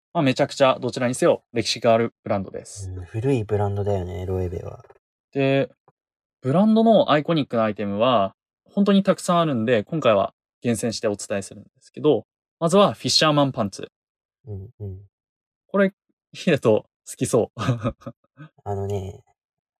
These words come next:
Speaker 2: あれ好きなんだよね。
Speaker 1: うん。
Speaker 2: ロールアップ、デカめのやつ。
Speaker 1: うんうん。うんう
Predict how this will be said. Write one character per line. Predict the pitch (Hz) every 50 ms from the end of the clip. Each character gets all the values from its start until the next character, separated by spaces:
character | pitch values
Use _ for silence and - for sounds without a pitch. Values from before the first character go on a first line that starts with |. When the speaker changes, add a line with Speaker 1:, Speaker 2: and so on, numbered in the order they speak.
| _ _
Speaker 2:
あ | - 113
れ | 127 131 127
好 | 117 104
き | 95 143
な | 123 107
ん | 101 95
だ | 92 90
よ | 87
ね。 | 90 87 85 85 - _ _ _ _ _ _ _ _ _ _ _ -
Speaker 1:
う | 113
ん。 |
Speaker 2:
ロ | 120
ー | 120
ル | 117 117
ア | 120
ッ | - _
プ、 | - - 87 85 - _ _ _ -
デ | 117 110
カ | - 120 110
め | 110 110
の | 110 107
や | 107
つ。 | 131
Speaker 1:
う |
ん | 127 123 110 107
う |
ん。 | 104 104 98 98 110 - _ _ _ _ _ _ _
う | 131
ん | 117
う | 110 107 110 104